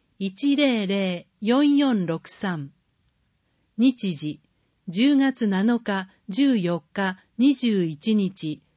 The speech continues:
十一月四日、十一日、十八日、午前十時から正午、全六回。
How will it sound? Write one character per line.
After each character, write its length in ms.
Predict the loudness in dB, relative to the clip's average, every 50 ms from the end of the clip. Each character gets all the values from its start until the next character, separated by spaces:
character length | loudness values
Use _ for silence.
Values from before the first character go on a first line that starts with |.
| _ _ -12
十 260 | -4 -2 2 2 2
一 260 | 2 0 0 -2 -2
月 320 | 0 0 0 -2 -4 -4 -4
四 220 | -2 -2 -4 -6 _ _
日、 240 | -6 -4 -4 -4 -6 _ _ _ _ -10
十 340 | -6 -2 0 2 2 2 2
一 280 | 0 -2 -2 0 2
日、 480 | 4 2 2 0 -2 -4 -4 -4 -4 -8 _ -12
十 380 | -10 -6 -4 -2 -2 -2 -2
八 360 | -2 -4 -6 -6 -2 0 0 0
日、 460 | 0 0 -4 -6 -10 -12 -12 -12 _ _ _ _ _ _ -8
午 160 | -2 0 0 2
前 260 | 2 2 2 2 2
十 220 | 2 2 0 0 0
時 120 | -2 -4
か 140 | -6 -4 -4
ら 160 | -4 -4 -4
正 280 | -2 -2 -2 -2 -2 -2
午、 260 | -4 -4 -6 -6 -8 _ _ _ _
全 440 | -8 -2 0 0 0 0 -2 -4 -8 -8
六 240 | -4 -2 -2 -2 -2 _ _ -6
回。 340 | -4 -4 -2 -4 -6 -8